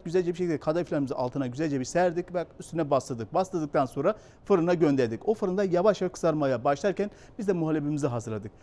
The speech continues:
Onun için üç yemek kaşığı kadar unu, e, tereyağımız, üç yemek kaşığı kadar unumuzu ekledik. Onu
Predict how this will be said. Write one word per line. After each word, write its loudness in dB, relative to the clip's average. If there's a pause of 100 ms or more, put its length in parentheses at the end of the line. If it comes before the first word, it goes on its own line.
(200)
Onun 0
için -6
üç -2
yemek -2
kaşığı 0
kadar 0
unu, -2
e, 8
tereyağımız, 0
üç -6
yemek 0
kaşığı -4
kadar -2
unumuzu 2
ekledik. 0
Onu -2